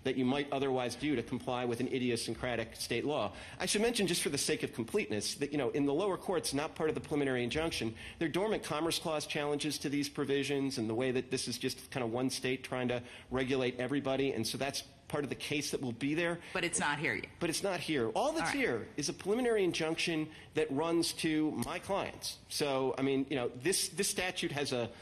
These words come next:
Speaker 1: smaller universe of people, but if there's somebody else out there, uh, who, i-, you know, isn't one of my clients, who isn't covered by this preliminary injunction,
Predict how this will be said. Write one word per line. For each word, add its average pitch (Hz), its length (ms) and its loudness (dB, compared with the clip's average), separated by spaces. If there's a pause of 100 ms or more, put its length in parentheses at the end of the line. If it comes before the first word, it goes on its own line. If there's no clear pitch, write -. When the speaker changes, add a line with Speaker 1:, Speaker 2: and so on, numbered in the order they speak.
(120)
Speaker 1:
smaller 170 360 2
universe 175 480 2
of 139 120 -4
people, 175 300 0
but 143 120 0
if 127 80 -2
there's 120 160 0
somebody 185 380 2
else 175 220 0
out 190 180 0
there, 208 320 0 (400)
uh, 131 320 2 (100)
who, 151 400 4
i-, 160 160 0
you 151 80 0
know, 127 140 2
isn't 156 200 2
one 180 140 2
of 175 60 2
my 170 100 2
clients, 190 600 -2
who 135 160 0
isn't 170 180 2
covered 185 240 0
by 160 100 2
this 151 140 -2
preliminary 165 360 2
injunction, 156 520 0